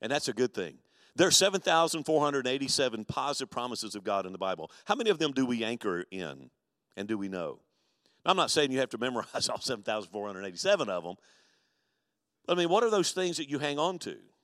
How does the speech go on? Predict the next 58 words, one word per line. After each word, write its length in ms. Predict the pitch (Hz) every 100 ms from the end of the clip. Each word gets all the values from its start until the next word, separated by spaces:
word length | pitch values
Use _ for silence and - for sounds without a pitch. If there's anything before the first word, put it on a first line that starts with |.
| _ _ _ _ _ _ _ _ -
You 60 |
know, 60 | 147
when 100 | 147
the 80 | 151
enemy 180 | 156
comes 280 | - 147 143
in 80 | 143
like 180 | 139 135
a 60 |
flood, 320 | 156 214 117 127
how, 160 | 135 -
how 140 | -
do 80 | 147
you, 140 | 98
how 160 | 101 151
do 80 | 156
you, 180 | 139 - - -
how 100 | 165
do 60 |
you 100 | 175
combat 460 | - 160 170 113 92
that? 160 | 98 90
How 120 | 151
do 60 |
you 80 | 147
fight 220 | 139 143
against 320 | 135 135 143 113
that? 180 | 95
When 120 | 110 131
you 100 | 135
go 140 | 147
to 80 | 139
the 100 | 131
doctor 360 | 147 190 -
and 80 | 107
he 60 | 113
says, 220 | 131 120
"I'm 120 | 117
sorry, 340 | - 214 147 110 - -
there's 160 | 135 127
nothing 240 | 143 139
we 100 | 131
can 120 | 220
do." 140 | 185 165
How 160 | 143 185
do 80 |
you, 100 | 170 139 - -
where 360 | 135 135 185 262
does 160 | 233
that 200 | 196 180
faith 240 | 185 175 -
come 260 | 165 160
from 260 | - 120 113
to 80 | 110
say, 180 | 135 131
"You 120 | 147
know 100 | 151
what? 220 | 151